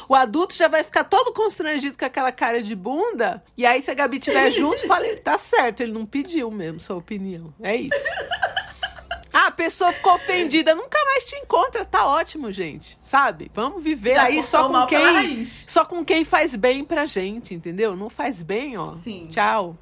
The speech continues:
Speaker 1: parente, amigo. Porque também tem amigo, existe amigo tóxico, familiar tóxico, não é só relacionamento amoroso.
Speaker 2: Sim.
Speaker 1: Vamos, ó, dispensando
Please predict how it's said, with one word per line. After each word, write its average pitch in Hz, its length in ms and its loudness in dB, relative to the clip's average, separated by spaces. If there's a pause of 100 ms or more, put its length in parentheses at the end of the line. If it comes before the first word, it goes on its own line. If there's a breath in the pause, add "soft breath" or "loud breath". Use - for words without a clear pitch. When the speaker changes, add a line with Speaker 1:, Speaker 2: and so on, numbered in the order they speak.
(120)
Speaker 1:
parente, 196 500 0
amigo. 175 640 -4 (380 loud breath)
Porque 240 220 0
também 240 340 2
tem 523 240 4
amigo, 453 260 0
existe 233 380 -2
amigo 427 320 0
tóxico, 214 720 2
familiar 208 600 0
tóxico, 214 480 0
não 214 100 2
é 233 60 2
só - 180 0
relacionamento 311 680 -2
amoroso. 214 640 -4
Speaker 2:
Sim. 180 100 -16 (440 soft breath)
Speaker 1:
Vamos, 269 360 2 (520)
ó, 226 340 4
dispensando 202 920 -4